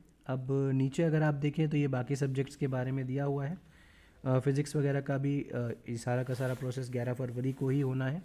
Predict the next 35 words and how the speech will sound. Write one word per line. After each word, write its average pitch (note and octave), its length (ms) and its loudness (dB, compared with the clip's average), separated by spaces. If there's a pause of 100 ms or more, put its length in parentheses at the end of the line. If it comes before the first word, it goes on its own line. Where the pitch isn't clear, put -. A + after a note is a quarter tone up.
(2000)
आप B2+ 120 0
नीचे D3 240 4
स्क्रॉल D3+ 320 6
करते D3+ 300 2
हुए D3 220 8
आइए। D#3+ 320 2 (220)
अब C3 460 0 (320)
ये D3+ 100 6
सारी D#3 360 4
की E3 80 4
सारी D3+ 240 2
चीज़ें D3 420 0
देखिए C#3 360 2
ऐसा B2+ 160 0
ही C#3 120 0
है। D#3+ 160 -2 (560)
अब D#3 100 2
आपको D#3 240 2
कोई D#3 180 6
भी D#3+ 120 6
क्वेरी D3+ 300 6
है D#3+ 120 6
तो D3+ 100 2
यहाँ C#3 200 4
पे D3 140 0
डिटेल C#3 360 0
आप C3+ 100 0
देख B2+ 220 0
सकते D3+ 280 -2
हैं, D3 280 2
यहाँ A#2+ 160 2
पे C3+ 160 -2
दिया B2+ 220 -2
हुआ C3+ 220 0
है। E3+ 180 -6